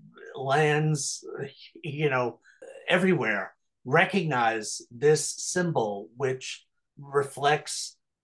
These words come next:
liberation, it reflects defiance, it reflects sanctuary. It tells people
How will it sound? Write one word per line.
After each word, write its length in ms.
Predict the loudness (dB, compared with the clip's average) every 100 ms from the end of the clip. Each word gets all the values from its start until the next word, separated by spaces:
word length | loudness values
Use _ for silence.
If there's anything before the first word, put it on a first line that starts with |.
| -10
liberation, 1080 | -2 0 4 6 6 6 2 2 2 0 -4
it 120 | -8
reflects 520 | -8 -8 -2 -2 -2 -10
defiance, 960 | -8 0 4 4 2 0 -2 -6 -10 _ _ -8
it 160 | -6
reflects 800 | -4 -6 -2 0 0 -6 -8 -10 -14 _ _
sanctuary. 1160 | -8 0 0 0 0 4 6 8 6 4 0 -4
It 140 | -10 -4
tells 340 | 0 2 0
people 720 | -6 -6 0 0 0 -2 -8